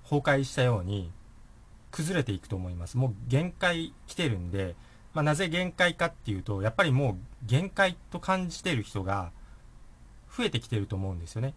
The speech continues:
まあ、これはちょっとまた生放送でこの話はしたいかなと思っているので、撮っておこうかなと思います。まあ、おそらく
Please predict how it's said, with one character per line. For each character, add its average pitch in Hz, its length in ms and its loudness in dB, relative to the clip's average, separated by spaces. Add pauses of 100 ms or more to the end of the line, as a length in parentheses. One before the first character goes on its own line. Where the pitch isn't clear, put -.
(140)
ま 160 60 -4
あ、 - 20 -4
こ 190 140 0
れ 202 40 2
は 196 200 6 (160)
ち - 80 -8
ょ - 20 -4
っ - 40 -8 (120)
と 123 80 2
ま 104 100 2
た 107 100 2
生 104 240 0
放 120 200 0
送 87 180 -8
で 104 220 -2 (320)
こ - 120 -2
の 107 80 -2
話 107 380 -4
は 95 180 0 (460)
し - 100 -12
た 113 120 2
い 98 40 -2
か 101 120 -4
な 95 160 -4
と 117 260 -6 (140)
思 110 180 0
っ - 20 -4
て - 240 -6
い 107 60 0
る 117 80 2
の 131 60 2
で、 165 260 -2 (180)
撮 135 100 -2
っ 123 40 0
て - 180 -6
お 90 60 -4
こ 87 180 -8
う - 0 -
か - 120 -10
な 85 140 -8
と 135 220 -4 (120)
思 113 180 0
い 87 60 -6
ま 95 180 0
す。 - 220 -10 (1120)
ま 190 80 -4
あ、 - 20 2
お 190 40 0
そ - 120 2
ら 214 100 0
く 110 300 -2